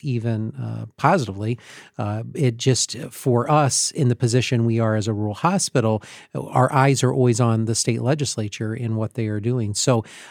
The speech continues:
um, obviously, you know, these efforts that we're talking about today involving, uh, the state's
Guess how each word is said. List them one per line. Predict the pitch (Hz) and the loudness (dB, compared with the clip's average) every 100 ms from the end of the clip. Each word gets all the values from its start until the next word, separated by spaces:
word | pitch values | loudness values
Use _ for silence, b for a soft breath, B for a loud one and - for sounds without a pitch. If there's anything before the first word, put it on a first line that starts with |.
| B | B
um, | 120 113 - | -4 -2 4
obviously, | 147 143 143 - 131 131 131 135 147 | 4 6 2 2 2 4 4 0 0
you | 123 | 2
know, | 120 | 2
these | 113 117 - | 2 -2 2
efforts | 139 - 123 - | 0 2 0 0
that | 123 120 | -2 -2
we're | 117 | -4
talking | - 139 123 - 120 | 0 0 0 0 0
about | 110 113 - | 2 -2 -2
today | - 110 120 117 117 | -4 0 2 4 2
involving, | 110 101 110 113 110 120 117 113 B B B - | 0 0 0 0 2 2 2 0 B B B -8
uh, | 110 110 | -6 -6
the | 107 113 | -2 -2
state's | - - 135 127 - | 0 2 2 2 -2